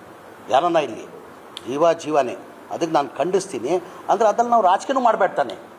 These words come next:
ಅದಕ್ಕಿಂತ ಮುಂಚೆ ಒಂದು ಮರ್ಡರ್ ಆಗಿತ್ತಂತ ಏನೋ ಹೇಳ್ತವ್ರೆ, ಎರಡು ಸಾವಿರದ ಇಪ್ಪತ್ತೆರಡರಲ್ಲಿ ಏನೋ ಹನೀಫ್ ಅಂತ ಹೇಳ್ಬಿಟ್ಟು ಅವ್ನು ಮರ್ಡರ್ ಆಗಿದೆ, ಅವ್ನ ಕಡೆಯವ್ರು ಏನೋ ಮಾಡಿ ಪೊಲೀಸವ್ರು ತನಿಖೆ ಮಾಡ್ತಾಯಿದ್ದಾರೆ. ಯಾರು ಮಾಡಿದಾರೋ ಅವ್ರಿಗೆ ಶಿಕ್ಷೆ ಆಗಲೇಬೇಕು,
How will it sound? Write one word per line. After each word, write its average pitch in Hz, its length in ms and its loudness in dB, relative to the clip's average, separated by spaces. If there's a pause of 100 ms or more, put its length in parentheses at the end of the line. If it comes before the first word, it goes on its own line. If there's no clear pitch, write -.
(120)
ಅದಕ್ಕಿಂತ 175 300 0
ಮುಂಚೆ 170 300 -2
ಒಂದು 165 140 0
ಮರ್ಡರ್ 151 180 2
ಆಗಿತ್ತಂತ 156 420 0
ಏನೋ 147 200 0
ಹೇಳ್ತವ್ರೆ, 135 480 2 (260)
ಎರಡು 127 160 2
ಸಾವಿರದ 147 240 0
ಇಪ್ಪತ್ತೆರಡರಲ್ಲಿ 139 800 0
ಏನೋ 131 160 0
ಹನೀಫ್ 143 340 -2
ಅಂತ 135 160 -2
ಹೇಳ್ಬಿಟ್ಟು 131 340 -4 (440)
ಅವ್ನು 165 200 2
ಮರ್ಡರ್ 156 200 0
ಆಗಿದೆ, 139 300 0
ಅವ್ನ 139 340 4
ಕಡೆಯವ್ರು 147 280 0
ಏನೋ 143 120 2
ಮಾಡಿ - 440 -4
ಪೊಲೀಸವ್ರು 190 360 0
ತನಿಖೆ 180 240 -2
ಮಾಡ್ತಾಯಿದ್ದಾರೆ. 151 560 0 (580)
ಯಾರು 156 300 4
ಮಾಡಿದಾರೋ 214 340 2
ಅವ್ರಿಗೆ 208 220 0
ಶಿಕ್ಷೆ 196 260 -2
ಆಗಲೇಬೇಕು, 185 560 2